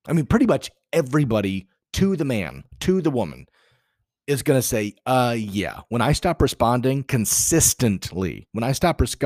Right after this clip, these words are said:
responding in a disciplined fashion, yeah, I feel better." It, it changes things for me. It changes things. So I wanna encourage you, don't drive the system.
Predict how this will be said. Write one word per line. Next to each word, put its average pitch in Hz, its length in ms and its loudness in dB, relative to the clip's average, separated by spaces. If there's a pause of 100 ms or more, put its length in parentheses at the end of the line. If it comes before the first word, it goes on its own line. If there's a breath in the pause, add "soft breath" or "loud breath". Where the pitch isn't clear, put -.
responding 120 600 0 (220 loud breath)
in 131 140 -8
a 107 80 -4
disciplined 127 760 0
fashion, - 600 -2 (1400)
yeah, 95 320 -2 (280)
I 107 140 2
feel 104 160 2
better." - 380 -2 (200)
It, 135 200 4
it 123 120 0
changes 104 460 0
things 73 260 -8
for 80 140 -8
me. 65 220 -14 (720)
It 107 120 -10
changes 82 400 -2
things. - 360 -14 (1500 loud breath)
So 135 100 0
I 120 80 6
wanna 135 160 4
encourage 131 560 2
you, 73 240 -6 (260)
don't 135 280 2
drive 156 340 4
the 107 80 -4
system. 104 520 -2